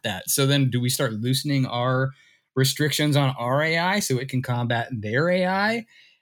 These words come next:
And it's just, it's this rabbit hunt, and it's just like an escalating arms race between A Is. And it's like,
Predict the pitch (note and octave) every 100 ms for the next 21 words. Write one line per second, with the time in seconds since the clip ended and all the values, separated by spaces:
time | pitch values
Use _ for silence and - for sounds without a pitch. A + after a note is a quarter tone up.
0 | _ - C#3 C#3 C3+ C3+ C3+ C#3+ C3+ C#3+
1 | C#3 B2 A#2 B2 D#3+ E3+ C3+ C3+ C3 C3
2 | D3+ C#3 D3+ C#3 C#3 - E3 D#3+ C3+ D3+
3 | F3+ A#2+ A#2 A#2 - C3+ C#3 C3 A#2 C#3+
4 | D3 G2 G2+ G#2+ A2+